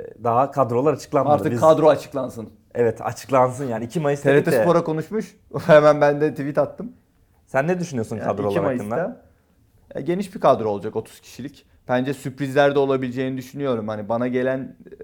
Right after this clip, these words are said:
Speaker 2: birinci lig, birinci ligi bile takip ettiğini öğrendim ben.
Speaker 1: O kadar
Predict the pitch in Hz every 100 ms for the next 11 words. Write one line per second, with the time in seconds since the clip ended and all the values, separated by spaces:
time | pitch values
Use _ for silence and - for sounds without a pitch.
0 | - - _ _ _ 117 131 135 139 156
1 | 143 - - - - 107 113 123 135 139
2 | 165 135 131 151 156 127 127 117 - -
3 | - 107 _ _ _ _ _ _ _ _
4 | _ _ _ _ _ _ 120 113 110 104
5 | 98 98 107 120 127 127